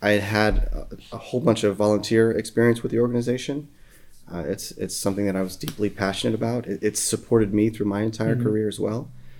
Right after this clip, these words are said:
Speaker 1: So, and I already knew all of our headquarters staff pretty well, so I was able to just kind of start working. And I, like I said, didn't wanna, I didn't wanna be here for a year and, and not try to improve things.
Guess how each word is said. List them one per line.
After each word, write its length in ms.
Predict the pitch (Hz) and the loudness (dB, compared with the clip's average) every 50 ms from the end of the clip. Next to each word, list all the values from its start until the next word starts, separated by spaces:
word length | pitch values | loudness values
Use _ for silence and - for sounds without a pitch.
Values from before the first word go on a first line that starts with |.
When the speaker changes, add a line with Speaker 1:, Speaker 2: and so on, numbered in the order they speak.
| - - - - - - | -16 -16 -16 -18 -18 -14
Speaker 1:
So, 580 | - - - - 107 104 104 101 101 - - - - - - - | -10 -4 2 4 6 6 6 6 4 4 2 -2 -4 -6 0 4
and 140 | 113 113 | 6 8
I 60 | 117 120 | 10 12
already 200 | 131 131 127 117 | 12 12 10 10
knew 160 | 117 117 117 | 8 10 10
all 180 | 117 117 120 | 10 10 8
of 100 | 117 104 | 8 6
our 200 | 104 101 98 - | 4 2 2 0
headquarters 560 | - - 127 123 123 - - 131 123 123 120 - | 0 0 0 0 0 2 2 2 2 2 0 -2
staff 480 | - 123 120 120 120 120 - - - - - | 0 0 0 0 0 -2 -6 -6 -6 -4 -4
pretty 200 | - - 127 120 | -2 0 0 2
well, 260 | 117 120 120 123 131 | 2 2 0 0 -2
so 280 | 123 - - 113 110 110 | -4 -2 0 2 2 2
I 140 | 107 - 107 | 2 0 0
was 200 | 104 104 101 107 | -2 0 0 0
able 200 | 110 107 107 101 | 0 0 -2 -6
to 80 | 95 | -8
just 220 | - - 107 - - | -8 -8 -8 -8 -6
kind 140 | - 104 104 | -4 -4 -4
of 140 | 101 95 98 - - - - _ _ _ - - | -4 -4 -8 -12 -20 -20 -20 _ _ _ -20 -14
start 380 | - - - - 101 107 107 - | -12 -10 -2 2 2 2 2 2
working. 440 | - 123 131 - 98 87 - 107 - - _ _ _ _ - - - - | 0 -2 -2 -2 -6 -8 -10 -12 -16 -20 _ _ _ _ -20 -20 -12 -8
And 240 | 101 98 95 98 95 | -6 -4 -2 -2 -4
I, 160 | - 98 95 - - - | -4 -6 -8 -10 -12 -16
like 120 | - 113 98 | -14 -12 -10
I 40 | |
said, 200 | - - 107 98 | -6 -6 -4 -2
didn't 200 | 98 117 107 107 | 0 0 2 2
wanna, 200 | 110 110 107 104 - | 2 2 2 0 2
I 80 | - 117 | 4 8
didn't 200 | 120 143 143 135 | 10 10 10 10
wanna 140 | 131 123 113 | 8 8 6
be 160 | 104 127 127 | 6 4 4
here 180 | 117 120 117 | 6 6 6
for 140 | 113 - 113 | 6 6 4
a 60 | 107 | 4
year 240 | 107 107 110 110 107 | 6 6 6 6 6
and, 200 | 104 98 95 92 | 4 2 0 -2
and 140 | 101 101 101 | -2 -2 0
not 240 | 101 104 101 98 - | 0 0 -2 -2 -4
try 220 | - - 104 98 | -4 -2 -2 0
to 240 | 95 98 95 95 95 - - - - - - - - - - - | 0 0 -2 -4 -6 -12 -18 -20 -20 -20 -20 -20 -20 -20 -8 -4
improve 380 | - 110 104 - - 107 107 107 | -2 -2 -2 0 0 0 0 -2
things. 380 | - 107 107 107 107 110 - | -4 -4 -4 -4 -6 -8 -12